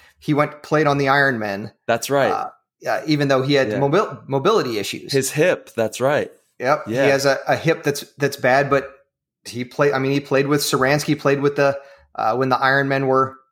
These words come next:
Speaker 1: uh, a
Speaker 2: Oh,
Speaker 1: very
Speaker 2: yeah.
Speaker 1: respectable team. And
Speaker 2: What a
Speaker 1: then
Speaker 2: beast. Rob
Speaker 1: Yeah.
Speaker 2: Scott is such a beast for that. I, he had, like, s-, seriously, and he's got a fighter's mentality. He actually owns a, a
Speaker 1: Boxing
Speaker 2: boxing,
Speaker 1: gyms.
Speaker 2: yeah,
Speaker 1: Yep.
Speaker 2: out in Utah.
Speaker 1: Yep.
Speaker 2: Um,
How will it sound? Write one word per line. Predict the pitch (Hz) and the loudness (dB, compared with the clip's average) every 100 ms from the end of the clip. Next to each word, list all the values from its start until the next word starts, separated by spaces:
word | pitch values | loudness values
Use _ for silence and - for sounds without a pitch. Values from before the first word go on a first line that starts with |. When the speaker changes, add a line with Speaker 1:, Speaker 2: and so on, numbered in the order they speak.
| - | -12
Speaker 1:
uh, | 123 139 | -6 -2
a | 110 | 2
Speaker 2:
Oh, | |
Speaker 1:
very | 151 151 | 2 4
Speaker 2:
yeah. | 143 | 2
Speaker 1:
respectable | 143 - 143 - 127 | 0 0 -2 -2 -4
team. | 127 175 135 101 _ - | -2 -4 -6 -14 _ -10
And | 127 | -2
Speaker 2:
What | 139 | 0
a | |
Speaker 1:
then | 147 | 0
Speaker 2:
beast. | 127 127 110 - _ - | 0 -2 -4 -8 _ -8
Rob | 110 139 151 | 0 2 4
Speaker 1:
Yeah. | 160 | 4
Speaker 2:
Scott | 131 127 | 4 2
is | 110 104 - | -2 -6 -2
such | 123 110 | -2 -2
a | 104 | -4
beast | 90 104 - | -4 -4 -4
for | 110 | -4
that. | 101 95 - | -2 -2 0
I, | 113 - | -2 0
he | 135 | 0
had, | 151 110 - | 2 0 -2
like, | 113 107 | 0 0
s-, | - - | -4 -10
seriously, | - 151 156 151 147 127 - _ | -4 0 0 0 -2 -2 -6 _
and | 113 113 | -8 -4
he's | 135 | -2
got | 139 127 | 0 0
a | |
fighter's | 101 120 123 123 95 | 0 0 0 0 -4
mentality. | 104 98 117 113 104 | -8 -2 0 2 0
He | 120 | 0
actually | 127 - 123 | 0 0 -2
owns | 110 117 113 | -2 -2 -2
a, | 107 104 98 - _ - | 0 0 -2 -8 _ -2
a | 110 | -2
Speaker 1:
Boxing | - 120 139 147 | 0 -2 0 0
Speaker 2:
boxing, | 131 117 | 0 -2
Speaker 1:
gyms. | 117 - _ | -6 -16 _
Speaker 2:
yeah, | 107 127 139 - | -2 2 2 2
Speaker 1:
Yep. | - | 2
Speaker 2:
out | 117 120 | 0 0
in | 120 120 117 117 107 | -2 -2 -2 -4 -4
Utah. | 110 156 123 82 - _ _ - | -2 -2 -2 -4 -6 _ _ -6
Speaker 1:
Yep. | 113 | 0
Speaker 2:
Um, | 110 104 101 98 | 2 2 0 -4